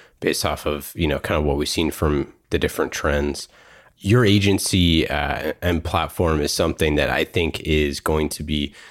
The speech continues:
the type of agencies of the future where you have this extremely complex niche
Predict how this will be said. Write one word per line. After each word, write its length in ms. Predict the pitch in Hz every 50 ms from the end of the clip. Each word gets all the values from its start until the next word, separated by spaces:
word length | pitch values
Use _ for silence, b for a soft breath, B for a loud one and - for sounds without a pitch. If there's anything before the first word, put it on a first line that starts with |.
| B B
the 60 | - -
type 280 | - 104 87 78 -
of 120 | 85 76 78
agencies 520 | 80 78 76 80 76 - - 80 73 78
of 100 | 67 -
the 60 | -
future 500 | - - 123 117 101 - - 107 101 98
where 340 | 90 82 80 80 78 71 - B B B B B
you 120 | 92 80 67
have 480 | 85 80 76 76 76 73 71 - -
this 480 | - 78 76 73 - - - - - - _ _ _ _ -
extremely 420 | - - - - 135 135 139 139 123
complex 560 | - - 95 76 - 101 87 82 - - -
niche 560 | 85 78 78 78 78 - - - - - b